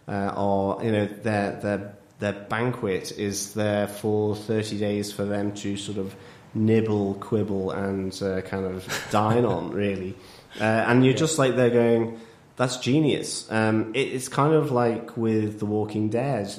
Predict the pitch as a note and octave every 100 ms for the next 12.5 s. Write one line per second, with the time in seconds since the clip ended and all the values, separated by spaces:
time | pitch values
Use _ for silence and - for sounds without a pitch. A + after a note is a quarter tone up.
0 | - G#2 G#2 G2+ G2+ - - - - -
1 | _ _ _ - C#3+ E3 - - - -
2 | F#2+ _ - A2 _ A2+ A#2+ C#3 - -
3 | B2+ E3 C#3 - - G2+ G#2 F2 F#2+ F2+
4 | F2 F2+ - G2+ G#2 A#2 A2+ A2+ A2+ A#2+
5 | A#2 A#2 A#2 A#2 B2 B2+ A#2+ - A#2 A2
6 | G#2+ - A2 - - G#2 G#2+ G2+ G2+ G2+
7 | G#2 G#2 G#2 G#2 G2+ G2+ G2+ G2+ G2 -
8 | G2 G2 G2 G2 G#2 G2+ G2 F#2+ G#2 A2+
9 | - G2 F#2+ F#2+ - F#2 F2 - G2 G2+
10 | G2 G#2+ F2+ F2 - F#2 - F#2+ F#2 -
11 | C#3+ C3+ F#2+ G2+ G2+ - A2 B2+ A2+ G#2
12 | F#2 F#2 - - -